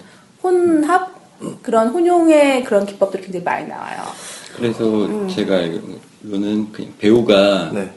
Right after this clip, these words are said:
Speaker 2: 자연인으로서 자기 얘기도 하지만 실제 무대에 만약 여기 베니스의 상인인데
Speaker 3: 네.
Speaker 2: 고리대금 업자 역할이 필요하다. 필요하다가 아니라 나오잖아요.
Speaker 3: 네.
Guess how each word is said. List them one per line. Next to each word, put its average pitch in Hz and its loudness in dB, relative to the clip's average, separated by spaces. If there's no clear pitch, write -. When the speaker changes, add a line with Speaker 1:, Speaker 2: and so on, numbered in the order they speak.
Speaker 2:
자연인으로서 98 -4
자기 90 -6
얘기도 85 -6
하지만 110 -2
실제 147 0
무대에 92 2
만약 90 -8
여기 85 -6
베니스의 90 -6
상인인데 98 -4
Speaker 3:
네. 104 -4
Speaker 2:
고리대금 107 4
업자 95 0
역할이 87 -8
필요하다. 104 -2
필요하다가 151 0
아니라 95 -2
나오잖아요. 90 -4
Speaker 3:
네. 98 -4